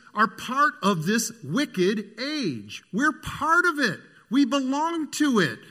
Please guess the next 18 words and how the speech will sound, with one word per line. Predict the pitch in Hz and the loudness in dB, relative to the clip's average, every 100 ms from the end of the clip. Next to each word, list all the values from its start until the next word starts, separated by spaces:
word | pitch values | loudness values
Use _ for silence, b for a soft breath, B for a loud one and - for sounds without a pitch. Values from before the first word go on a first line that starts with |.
| B B B | B B B
This | 302 - | 0 2
is | 320 233 - | 0 -4 -4
our | 170 214 240 269 | -4 -2 0 -2
people, | 269 - 349 359 - 302 226 117 - _ _ _ _ _ b b b b b _ _ - | -2 0 2 0 -4 -6 -6 -8 -12 _ _ _ _ _ b b b b b _ _ 0
this | 180 - | 0 0
corrupt | - 185 170 160 135 | 0 0 2 0 -4
generation. | 123 170 160 143 147 127 - 117 104 101 _ _ _ _ _ _ _ _ _ _ _ | 0 4 4 4 2 0 -2 -4 -4 -10 _ _ _ _ _ _ _ _ _ _ _
And | 190 240 | 6 8
we | 233 | 8
have, | - 277 311 285 196 139 - _ - | 6 6 6 6 4 -2 -12 _ -4
because | 185 - 196 151 | -4 0 0 2
we're | 175 160 | 2 4
in | 147 | 4
sin, | - - 165 190 240 226 | 2 4 4 6 2 2
if | 151 - | -2 0
we | 147 127 | 0 2
are | 160 220 | 2 2
sinners | - 151 170 240 - - | 2 2 2 0 -4 -12